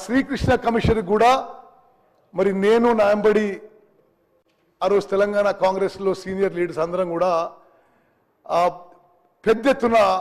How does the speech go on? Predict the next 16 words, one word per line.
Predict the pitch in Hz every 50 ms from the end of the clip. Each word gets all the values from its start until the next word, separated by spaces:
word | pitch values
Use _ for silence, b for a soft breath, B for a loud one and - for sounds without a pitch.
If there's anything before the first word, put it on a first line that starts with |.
| 185 - - - _ _ _ _ _ _
కొన్ని | - 202 214 208 180 147
వందల | 165 196 220 233 226 247 233 220 233 -
పేజీల | 214 220 220 185 214 214 208 190 180 170 - - B B B B _ - -
రిప్రజెంటేషన్ | 180 - - 214 214 185 220 202 - 202 190 -
తయారు | 180 185 185 185 180
చేసి | 185 - - 226 254 277 b b b b b b - 160 190
ఎందుకు | 220 240 254 - 233 - -
తెలంగాణ | 208 208 214 208 214 214 208 202 190 196
రాష్ట్రం | 190 - - 202 190 175
ఏర్పాటు | 175 175 - 185 185 180 180 -
చేయాలో | 175 175 170 180 180 165 165 175 b b b b b b b b _
మరి | - 165 160 170
రిప్రజెంట్ | 170 185 196 196 190
చేయడం | 180 190 180 165 160
జరిగింది. | 160 156 147 135 120 - _ _ _ _ _ _ _ _ _ _ _ _ _ _ _ _ _ _ _ _ _ 220
ఈ | 226